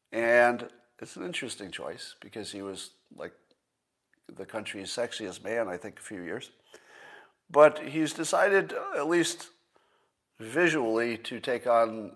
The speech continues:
um, to take on the appearance of a, uh, middle-aged woman. I don't know why, but if you've seen the videos, <laughs> you, you know what I'm talking about. <laughs> And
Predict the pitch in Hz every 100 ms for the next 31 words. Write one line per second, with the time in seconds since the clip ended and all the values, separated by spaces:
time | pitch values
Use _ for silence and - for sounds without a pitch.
0 | - 95 87 90 85 87 _ 185 240 _
1 | - - 151 156 147 139 123 113 165 135
2 | 101 117 - - _ _ _ _ _ _
3 | _ _ _ _ - 98 104 110 110 110
4 | 107 104 107 101 98 123 123 117 143 165
5 | 82 - _ _ _ _ _ _ _ -
6 | _ _ _ - 123 120 95 78 120 160
7 | 175 - _ _ _ _ _ _ _ _
8 | _ - 90 73 - _ _ _ 104 117
9 | 107 104 117 101 90 131 107 104 107 -
10 | - 107 117 - 101 101 104 92 127 123
11 | 107 92 85 - - - - - - -
12 | _ _ - - - - - - 139 143
13 | 139